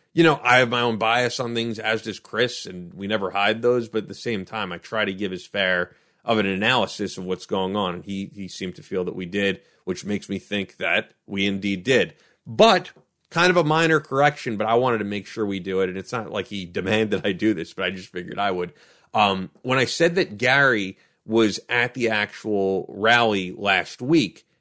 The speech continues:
and I, I, you know, I said he did not go inside the Capitol, obviously. Um, he just wanted to say that, I mean,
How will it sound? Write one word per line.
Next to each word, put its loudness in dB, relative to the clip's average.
and 4
I, 6
I, 4
you 2
know, 2
I 0
said 2
he -8
did -6
not -4
go -2
inside -4
the -14
Capitol, 0
obviously. -6
Um, 0
he -2
just -4
wanted 0
to -2
say 4
that, 4
I 4
mean, -2